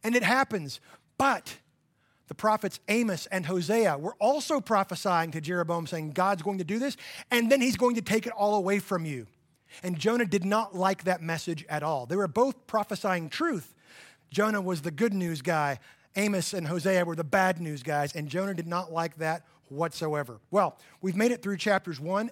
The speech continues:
and two and three. At the end of chapter three, we see that Jonah goes and preaches the worst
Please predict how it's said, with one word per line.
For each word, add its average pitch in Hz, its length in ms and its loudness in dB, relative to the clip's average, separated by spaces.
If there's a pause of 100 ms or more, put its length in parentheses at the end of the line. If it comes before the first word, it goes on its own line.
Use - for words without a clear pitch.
and 196 260 -2
two 214 220 -4
and 190 260 0
three. 185 400 -4 (680)
At 175 120 2
the 240 100 -4
end 240 180 0
of 269 80 -2
chapter 240 380 0
three, 202 440 -4 (360)
we 214 100 0
see 247 140 2
that 233 160 0
Jonah 196 400 2
goes 214 320 4
and 254 140 -4
preaches 220 440 -4 (160)
the 185 160 0
worst 240 640 2